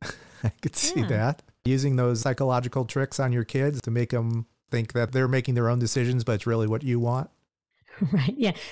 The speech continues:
Speaker 2: So good at that. But no, really, I thought you were gonna say more in terms of getting into the, when, when we have guests, uh, on the podcast, I always wanna know about their personal, like, their family dynamics and stuff like that.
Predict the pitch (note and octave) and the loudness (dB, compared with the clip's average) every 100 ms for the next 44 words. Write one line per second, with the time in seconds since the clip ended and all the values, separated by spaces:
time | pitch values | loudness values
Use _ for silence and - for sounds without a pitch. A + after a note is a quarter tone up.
0 | - - D#4 B3 B3 B3 C#3+ - - _ | -4 0 2 4 2 2 -2 -4 -8 _
1 | _ - F#3+ G3 - C4 C4 G#3+ A#3 G#3 | _ -8 -4 -2 2 4 4 4 4 2
2 | G#3 A3 F3+ G#3+ G3 F#3+ - F#3 F#3 F3 | 2 0 2 2 4 2 2 4 4 4
3 | F#3 - F3+ F3 E3+ E3 - G3 F3+ F3+ | 2 2 2 2 2 0 0 0 2 4
4 | F3+ - F3 F3 E3 E3 - - F#3+ D#3+ | 2 0 0 2 2 0 -2 -4 -2 0
5 | - G3+ F3 F#3 F3 D#3+ - E3+ F#3 - | 0 2 2 2 2 0 0 0 0 -4
6 | - - - _ _ - D#3+ - F3+ D#3+ | -10 -12 -18 _ _ -4 -4 0 0 0
7 | F3+ E3 E3 F3+ F3 E3+ F3 F3 E3+ E3+ | 0 -2 0 0 2 2 2 2 2 4
8 | E3 E3 D#3+ D3+ D3+ D#3 D3+ D3+ - E3 | 2 2 0 0 0 0 0 -2 -4 -4
9 | F3 D#3 D#3 D3 - - D#3+ D#3 D#3+ D#3 | 0 0 0 0 -4 -4 0 2 2 2
10 | D3+ D3+ D3+ D3 D3+ - D#3 - D#3 D3+ | 0 2 2 2 0 0 -4 -2 -4 -2
11 | D#3 C#3 C#3+ - | -4 -4 -4 -6